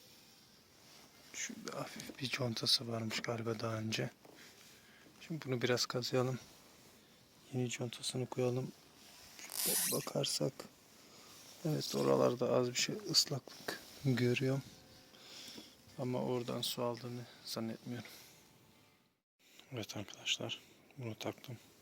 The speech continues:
Şurayı da güzelce bir temizledim. Şimdi, e, soketiyle su borusunun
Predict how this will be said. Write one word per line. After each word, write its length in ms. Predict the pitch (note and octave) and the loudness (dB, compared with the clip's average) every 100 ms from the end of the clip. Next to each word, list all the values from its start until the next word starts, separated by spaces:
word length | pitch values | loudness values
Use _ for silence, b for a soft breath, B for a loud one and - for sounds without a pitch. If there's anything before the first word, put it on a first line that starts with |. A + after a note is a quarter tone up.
| - - - B B B B B B B B B B B B B - - - - - - - - - - | -20 -20 -20 B B B B B B B B B B B B B -20 -20 -20 -20 -20 -20 -12 -10 -10 -2
Şurayı 340 | - - A2+ | 0 2 0
da 80 | A2 | 0
güzelce 420 | G#2+ G#2 G#2 G#2+ | -2 -2 -2 -4
bir 60 | G#2 | -6
temizledim. 560 | - A2 G#2 G#2+ A2+ A#2 B B - - B B B B B B B | -6 -2 0 0 -4 -8 B B -20 -20 B B B B B B B
Şimdi, 540 | - - A#2 A2 A#2 B2+ B B B B B B B - B2 | -2 -2 -2 -4 -6 -8 B B B B B B B -8 -4
e, 140 | G#2+ G#2+ A2 - B B B B B B B B | -2 -4 -8 -12 B B B B B B B B
soketiyle 760 | - - B2+ - - A2+ A2+ G#2+ B B B B B B - - | -2 0 -2 -6 -2 -2 0 -4 B B B B B B -20 -8
su 260 | - - A#2+ | -6 -4 0
borusunun 580 | A#2 A2+ - A#2+ A2 | 0 0 -4 -2 -4